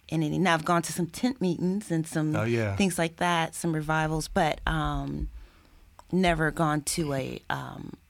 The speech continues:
Speaker 1: a revival where it lasted for weeks
Speaker 2: Yeah.
Speaker 1: and weeks and days or whatever. So
Speaker 2: Yeah.
Speaker 1: that's my experience. But, um, yeah, when I heard about it, what did I think? I was like, "Oh, how cool."
Speaker 2: Mm.
Speaker 1: But I didn't give it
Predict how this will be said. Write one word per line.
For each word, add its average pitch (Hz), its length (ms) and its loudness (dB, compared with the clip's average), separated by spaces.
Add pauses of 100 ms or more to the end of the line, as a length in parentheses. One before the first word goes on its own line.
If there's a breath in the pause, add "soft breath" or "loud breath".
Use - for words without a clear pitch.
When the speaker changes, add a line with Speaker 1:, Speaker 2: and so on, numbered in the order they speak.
(120)
Speaker 1:
a 151 80 -4
revival 143 580 -2
where 131 440 -6 (180)
it - 140 -10
lasted 139 600 -6
for 139 180 -8
weeks 135 240 -2
Speaker 2:
Yeah. 101 260 0
Speaker 1:
and 139 100 -2
weeks - 360 -10
and 131 120 -10
days 135 400 -8
or 131 100 -10
whatever. 131 440 -12
So 110 60 -4
Speaker 2:
Yeah. 101 260 0 (680 soft breath)
Speaker 1:
that's 165 260 -2
my 160 140 4
experience. - 720 -6
But, 170 300 0
um, 175 560 2 (1120)
yeah, 233 160 4
when 220 140 6
I 196 60 6
heard 254 240 4
about 214 360 4
it, - 80 -4
what 247 100 4
did 254 100 4
I 233 140 6
think? 196 560 0 (1400 soft breath)
I 254 100 8
was 262 140 2
like, 247 200 2
"Oh, 302 200 8
how 254 160 6
cool." 220 520 2 (180)
Speaker 2:
Mm. 147 200 2
Speaker 1:
But 214 100 2
I 185 100 6
didn't 185 180 2
give 180 160 2
it - 260 -2